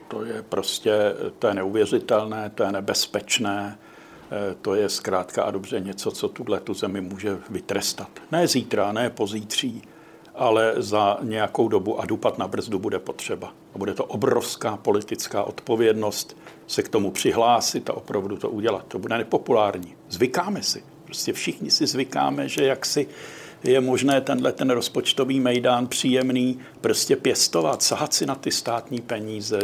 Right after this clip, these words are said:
že to je jakoby bez, že to je bez limitů.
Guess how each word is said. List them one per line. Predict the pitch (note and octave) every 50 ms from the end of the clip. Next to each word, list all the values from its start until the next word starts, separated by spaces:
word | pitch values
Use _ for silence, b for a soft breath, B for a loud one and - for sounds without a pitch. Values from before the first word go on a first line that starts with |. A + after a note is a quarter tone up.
| G#2 F#2+
že | F#2+ A2 G#2
to | - - B2
je | A#2+
jakoby | A#2 A2+ - C#3 A#2+ C3 B2
bez, | G#2 A#2 B2 A#2+ - - B B B B B B B B
že | - A2 - C3 B2
to | - C#3+ B2+
je | C3 B2+ A#2+
bez | A2+ B2 A#2+ A#2 -
limitů. | D3 D#3 E3+ E3 C#3 A#2 - - - A2 G#2 A2 A2+